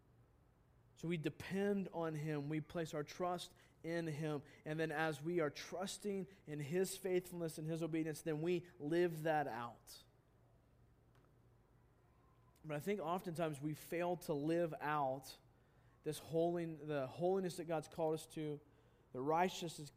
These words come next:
because we don't understand God's holiness, God's righteousness. And then maybe we get discouraged when we begin to fail,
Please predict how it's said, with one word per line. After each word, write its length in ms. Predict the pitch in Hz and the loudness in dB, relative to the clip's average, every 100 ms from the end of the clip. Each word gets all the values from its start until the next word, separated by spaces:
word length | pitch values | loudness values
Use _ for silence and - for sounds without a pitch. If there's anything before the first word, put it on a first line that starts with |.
| - | -8
because 220 | 170 156 | -6 -4
we 140 | 156 | 0
don't 200 | 190 185 | 2 2
understand 600 | 175 175 151 - 160 147 131 | 0 -2 -4 -6 -4 -4 -6
God's 540 | 151 160 160 131 - - - | -4 0 0 0 -6 -16 -18
holiness, 680 | - 139 127 117 113 - - - | -4 -2 -2 -4 -8 -12 -14 -2
God's 360 | 151 139 117 - - - | 0 0 -4 -12 -20 -4
righteousness. 580 | 139 127 - 120 - 117 - - - - - - - | 0 0 -2 -12 -12 -14 -16 -20 -20 -20 -20 -10 -4
And 160 | 147 | 0
then 160 | 175 208 | 2 4
maybe 220 | 185 180 | 4 4
we 140 | 175 | 4
get 120 | 175 156 | 4 2
discouraged 680 | 151 - 196 190 190 170 | 0 -2 4 6 6 6
when 160 | 156 160 | 2 -2
we 40 | |
begin 300 | 160 160 160 | -2 0 0
to 80 | 147 | -2
fail, 580 | - - 196 196 175 143 | -4 0 4 6 6 4